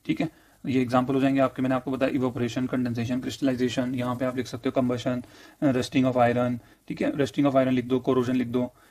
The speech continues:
ठीक है, Hydrolysis लिख दो, और example आप लिख सकते हो। ये पांच point ही main point है, आपको कहीं और ज्यादा point लि-, लिखे हुए दिखेंगे, आप उसमें मत पढ़ना,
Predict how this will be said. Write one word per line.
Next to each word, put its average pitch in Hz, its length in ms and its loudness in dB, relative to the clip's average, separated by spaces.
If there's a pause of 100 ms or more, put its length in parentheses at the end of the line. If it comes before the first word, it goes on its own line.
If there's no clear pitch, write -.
(140)
ठीक 185 100 -2
है, 175 120 -2 (200)
Hydrolysis 135 640 6
लिख 127 120 -2
दो, 127 220 0 (240)
और 151 180 2
example 127 320 2
आप 170 80 -4
लिख 139 120 -4
सकते - 240 -16
हो। - 60 -20 (420)
ये 147 140 4
पांच 165 280 6
point 175 200 -4
ही 180 60 0
main 147 200 2
point 143 280 -2
है, 160 60 0
आपको 151 260 4
कहीं 151 160 2
और 151 180 2
ज्यादा 131 200 2
point 143 200 0
लि-, 135 380 -2
लिखे 127 220 0
हुए 139 140 4
दिखेंगे, 135 360 0 (580)
आप 131 140 4
उसमें 139 200 0
मत 135 100 2
पढ़ना, 139 340 0